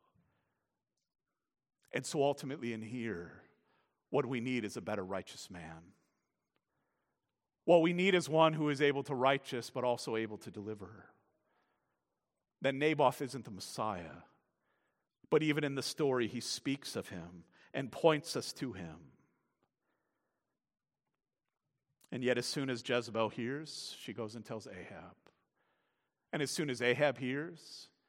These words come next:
he goes to take possession. He doesn't announce it. "Let's just go take it. Let's send in the evening for Bathsheba, and let's bring her to make her my wife and think it's gonna be okay with the Lord."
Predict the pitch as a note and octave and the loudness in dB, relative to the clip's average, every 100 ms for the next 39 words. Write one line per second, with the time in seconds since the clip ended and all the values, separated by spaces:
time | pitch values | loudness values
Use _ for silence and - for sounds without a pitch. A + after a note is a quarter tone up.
0 | _ _ _ _ G#2+ G#2 - A2+ - G#2 | _ _ _ _ -8 -8 -8 -10 -8 -8
1 | - F#2 F#2 - F2+ F2+ - _ _ _ | -10 -8 -8 -8 -10 -16 -20 _ _ _
2 | _ _ _ _ _ _ _ - A#2+ C#3 | _ _ _ _ _ _ _ -6 -4 -2
3 | C3 B2+ A2 A2 - A2 B2+ - _ _ | -4 0 0 0 -6 -6 -6 -10 _ _
4 | - - C3 - A#2 - B2+ G#2+ G2+ F#2 | -8 -6 -6 -8 -8 -6 -8 -8 -12 -16
5 | _ - - _ _ _ _ C#3 C#3 - | _ -20 -20 _ _ _ _ 0 0 0
6 | - D3 C#3+ C#3 C#3 C3 C3 C3 A2+ - | 0 0 0 -4 -4 -2 -2 -2 -6 -6
7 | G#2+ A2 - - A2+ G2 F2 - - C3 | -2 -2 -2 -6 -4 -4 -10 -14 -10 -8
8 | A2 - A2 C3+ C3 B2+ C3 A#2 A#2 A#2 | -8 -10 -2 -2 -2 0 0 0 -2 -4
9 | - A#2+ G2+ G2 G2+ G#2 - A2+ - A2 | -4 -2 -2 -2 -2 -4 -4 -12 -10 -12
10 | G#2+ - G2+ F2+ F#2 F2+ - G2+ E2+ E2+ | -12 -12 -12 -8 -8 -8 -10 -12 -12 -14
11 | D#2+ D#2+ D#2 - | -14 -16 -16 -20